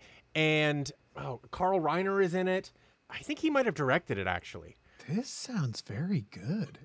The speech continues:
Speaker 1: It's so funny, and it's so good, and it's so imaginative. And I love, I love noir, and I would say, I don't know the movie that you were talking about,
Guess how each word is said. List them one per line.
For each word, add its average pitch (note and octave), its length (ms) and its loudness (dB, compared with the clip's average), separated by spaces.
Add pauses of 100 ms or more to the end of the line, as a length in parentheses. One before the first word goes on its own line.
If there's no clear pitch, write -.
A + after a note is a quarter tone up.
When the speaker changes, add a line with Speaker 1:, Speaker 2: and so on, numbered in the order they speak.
Speaker 1:
It's F3 280 2
so D#3+ 600 4
funny, A#2 560 2
and C3+ 120 2
it's C3 180 0
so D#3 420 2
good, D3 240 4
and D#3+ 140 2
it's D3+ 140 0
so G#3 200 6
imaginative. C#3 920 2 (240)
And E3 220 2 (140)
I F3 100 8
love, F#3 560 6
I D#3+ 140 4
love C#3 360 4
noir, G2+ 520 0 (320)
and C3+ 260 2
I E3 160 6
would A#3 160 2
say, E3 320 4 (180)
I D3 120 2
don't G3+ 220 6
know E3+ 160 6
the F3 80 0
movie E3 300 4
that E3+ 120 2
you D3+ 140 0
were E3+ 100 2
talking F3 320 2
about, F#3 320 4